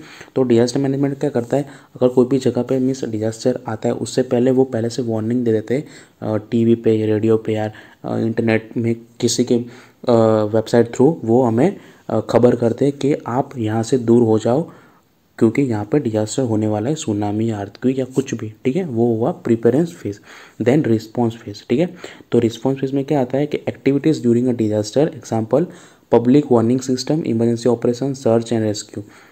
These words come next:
वो हमें वार्निंग देते हैं, ठीक है। फिर, अ,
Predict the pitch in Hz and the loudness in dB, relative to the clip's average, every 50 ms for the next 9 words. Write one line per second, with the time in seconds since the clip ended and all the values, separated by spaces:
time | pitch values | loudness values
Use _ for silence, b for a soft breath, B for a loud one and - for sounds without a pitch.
0 | B B B - 123 127 127 135 151 175 175 B B B B - 107 110 110 110 | B B B 2 4 4 6 4 2 2 0 B B B B -2 4 6 6 6
1 | 107 117 117 123 127 120 117 113 - 123 147 175 170 - - - 117 110 - 156 | 6 4 2 2 4 4 2 4 4 2 2 2 0 -4 -6 -8 -6 -4 -2 -4
2 | 160 160 B B B B B _ - 120 113 117 117 117 120 117 117 - - | -4 -6 B B B B B _ 0 2 4 4 4 2 2 0 -2 -2 -4